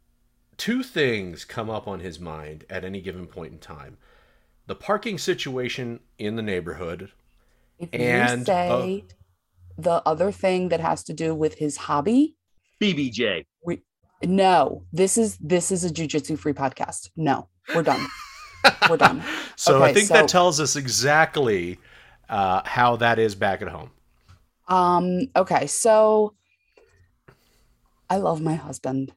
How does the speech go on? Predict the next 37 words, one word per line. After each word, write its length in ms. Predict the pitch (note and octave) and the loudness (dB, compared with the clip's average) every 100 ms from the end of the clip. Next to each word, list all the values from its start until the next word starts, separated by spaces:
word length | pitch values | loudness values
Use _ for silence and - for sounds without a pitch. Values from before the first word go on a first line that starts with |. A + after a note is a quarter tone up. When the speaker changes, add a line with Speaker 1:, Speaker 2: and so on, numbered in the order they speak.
| _ _ - D#3+ | _ _ -16 -10
Speaker 2:
very, 480 | D#3+ D#3+ D3 D3 | -2 2 4 4
very 240 | D3 C#3+ C#3 | 2 2 0
much. 380 | C3+ - - - | 0 -4 -10 -8
He 120 | F3 | -4
is 120 | D#3+ | -2
a 120 | D3+ - _ - | -2 -6 _ -8
good 520 | E3+ D#3+ D3+ C#3+ - - | 0 2 2 0 -10 -6
man. 420 | D3 C#3 B2+ B2 A#2+ | -2 2 2 0 -2
When 120 | D#3 | -4
people 300 | E3 F3 G3 | -4 -2 -2
ask 280 | D#3 D#3 - | -2 -6 -4
me 220 | D#3+ D#3 | -2 -2
how, 440 | D3 - D3+ D3 - | -2 -4 -2 -2 -2
like, 240 | D3+ C#3 - - | -4 -4 -4 -6
what 140 | D#3 | -6
kind 140 | E3+ E3 | -4 -6
of 80 | |
person 320 | - D#3 D#3 D3+ | -4 -4 -2 -2
Joe 180 | D3 | 0
is, 200 | C#3 C3+ - - | 0 -2 -4 -4
I 160 | D3 | -2
say 360 | C3+ - C3 C3 | -2 -2 -2 -2
he 220 | - E3+ | -6 -6
is 140 | D3 | -6
a 140 | C3+ C3+ _ - | -8 -14 _ -2
good 200 | D3+ D3 | 0 2
man 380 | D3 C3 - C#3 | 0 0 0 0
and 160 | C#3 C3+ | -2 -4
he 200 | C#3+ C#3+ | -2 -2
loves 440 | C#3+ D3 D#3 D#3+ | 0 0 0 -2
his 200 | F#3 D#3+ | -8 -8
family, 440 | - D3+ D3 D3 - | -4 0 0 0 0
and 140 | D3+ | 0
that 120 | C#3 C3+ | 0 -2
is 140 | C3+ | -4
evident 460 | C#3 C#3+ D3 D3 D3+ | -2 0 0 -2 -2
in 180 | C#3 B2 | -4 -6